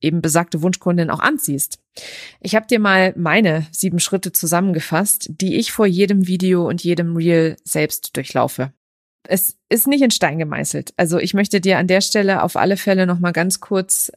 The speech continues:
sagen, mach die Dinge, die für dich richtig sind. Folge den Schritten, die für dich passen. Wenn der eine Schritt für dich zu lange ist oder zu doof ist, dann lässt du ihn weg. Wenn der andere Schritt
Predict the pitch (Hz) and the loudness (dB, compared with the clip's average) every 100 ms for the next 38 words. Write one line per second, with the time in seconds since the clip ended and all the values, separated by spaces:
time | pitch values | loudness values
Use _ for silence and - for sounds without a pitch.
0 | _ 180 170 170 185 190 185 190 - - | _ -4 0 2 0 0 -2 -4 -10 -20
1 | - - _ _ _ - 208 - 226 208 | -20 -20 _ _ _ -2 -2 0 -2 2
2 | 196 202 190 180 185 170 185 190 - - | 2 2 2 0 -2 0 2 2 -2 -10
3 | - 175 175 - 160 - 127 113 156 - | -2 0 0 -4 -8 -6 -6 -8 -10 -6
4 | - 180 180 180 170 - - 196 196 185 | 0 2 2 -2 -2 -2 -2 -4 -4 -2
5 | 175 170 - 170 185 185 - - 165 - | -4 -6 -6 -2 0 0 -6 -6 -4 -2
6 | 143 160 170 190 - 220 220 - 220 - | -4 -4 0 0 2 2 2 0 -2 -2
7 | 190 196 - - - - 175 202 220 - | 0 0 -2 -8 -6 -2 0 2 2 2
8 | 208 - 165 170 - 160 175 202 - 185 | 0 0 0 -2 -2 0 2 2 2 0
9 | - 160 170 - 156 156 208 320 - - | 0 -2 -2 -2 -4 0 0 0 -8 -18
10 | - - - - - 190 180 - 202 202 | -14 -14 -14 -6 0 2 2 2 2 2
11 | 196 - - 185 | 0 0 -2 -4